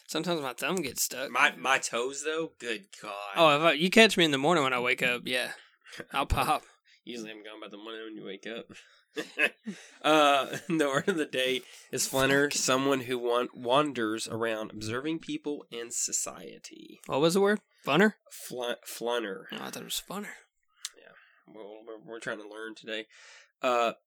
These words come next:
Speaker 2: the quote of the day is, "With the new day comes new strength and new thoughts." Eleanor Roosevelt. So, this week on Marvel Monday, we watched one of my favorite characters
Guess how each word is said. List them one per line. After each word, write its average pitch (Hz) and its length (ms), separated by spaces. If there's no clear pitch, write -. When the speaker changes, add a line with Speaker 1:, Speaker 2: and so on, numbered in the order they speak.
Speaker 2:
the - 100
quote 143 160
of 127 60
the 120 60
day 127 180
is, 117 260
"With 113 600
the 110 80
new 120 240
day 117 280
comes 113 440
new 123 160
strength 117 500
and 110 120
new 110 140
thoughts." - 600
Eleanor 117 640
Roosevelt. 107 800
So, 165 300
this 127 180
week 151 260
on 117 200
Marvel 113 380
Monday, 123 380
we 135 80
watched 139 280
one 135 100
of 123 60
my 123 140
favorite 127 360
characters 127 680